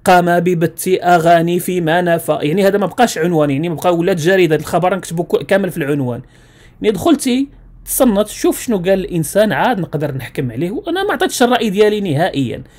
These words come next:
فهاد علاش انا درت هذا الفيديو هذا، لان هذا الطبع وهذا الخصال هذه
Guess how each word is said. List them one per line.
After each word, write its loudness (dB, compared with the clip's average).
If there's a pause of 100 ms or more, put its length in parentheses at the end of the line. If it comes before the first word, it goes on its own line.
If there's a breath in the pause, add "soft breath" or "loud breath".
(320 soft breath)
فهاد 2
علاش 0
انا 0
درت -4
هذا 0
الفيديو -2
هذا، -2
لان -4
هذا 2
الطبع -2
وهذا 2
الخصال -4
هذه -2